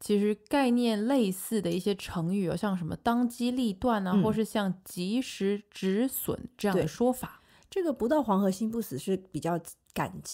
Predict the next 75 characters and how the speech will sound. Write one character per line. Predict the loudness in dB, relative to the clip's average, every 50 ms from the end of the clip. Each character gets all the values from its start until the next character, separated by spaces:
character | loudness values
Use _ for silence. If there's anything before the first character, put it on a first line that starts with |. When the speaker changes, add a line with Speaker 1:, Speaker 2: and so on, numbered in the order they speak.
| -14 -8 -4
Speaker 2:
感 | -4 -4 -4 -4
性 | -4 -4 -2 0 0 0
的 | 0
一 | -2 -4
个 | -6 -8 -8
词， | -6 -2 0 2 4
Speaker 1:
嗯。 | 4
Speaker 2:
那 | 4 2
后 | 2 2 2 4
面 | 4 4
两 | 2 2
个 | 0 -2
就 | -2 -2 -2
是 | -2 -2
说 | -2 -4 -4
各 | -2 0 0 0
种 | 0 -2 -4
情 | -6 -8 -6 -6 -6
形 | -4 -4 -2 -2
都 | -2 -2
可 | -2 -2
以 | -4 -4 -4 -4
用， | -4 -4 -4 -4
当 | 0 2 2 2
机 | 2 2 0 0
立 | 0 0 -2 -2
断， | -2 -4 -4
Speaker 1:
嗯。 | -4 -8 -20 -20 -20 -20 _ _
Speaker 2:
就 | -4 -2
是 | -2 -2 -4 -6 -10 _ _ _ _ _ _ _
到 | 4 6 6 4
底 | 4 0 0 2
要 | 4 4 4
不 | 4 4
要 | 4 4 6 6 4 4 2 -2 -6 _ _ _ _ _ _ _ _
下 | -4 0 2 2 4
手 | 4 4 4
买 | 4 4 2
这 | 2 0 0
个 | 0 0 0 0
最 | -4 -2 0 0 2
便 | 4 4
宜 | 4 6
的 | 4 2
机 | 2 0 -4 -4
票 | -2 0 0 2
呢？ | 2 0 -2 -4 -6 _ _ _ _ _ _ _
要 | -6 -4 -2
当 | -2 -2 -2
机 | -2 -4 -6
立 | -6 -6 -4
断， | -4 -4 -2 0 2 2
因 | 4
为 | 2 2 2 0 0 0 0 0 0 2
不 | 4
赶 | 4 4
快 | 4 6 4 4
决 | 6 4 4
定 | 4 4 4
就 | 4 4
没 | 4 2 0 0 2
了 | 2 2 2
嘛。 | 0 -2 -6 -8 -12
Speaker 1:
<laughs> | -16 -8
Speaker 2:
所 | -2 2 2
以 | 2
就 | 2 2
是 | 2 2 0 0 -2 -8 -14
很 | -6 -4 -2 -2 -2
快 | -2 0 0 2 2
的 | 2 0
做 | 0 0 2 2 2
出 | 2 0 -2 -2
决 | -2 -4 -6 -6
定。 | -6 -6 -8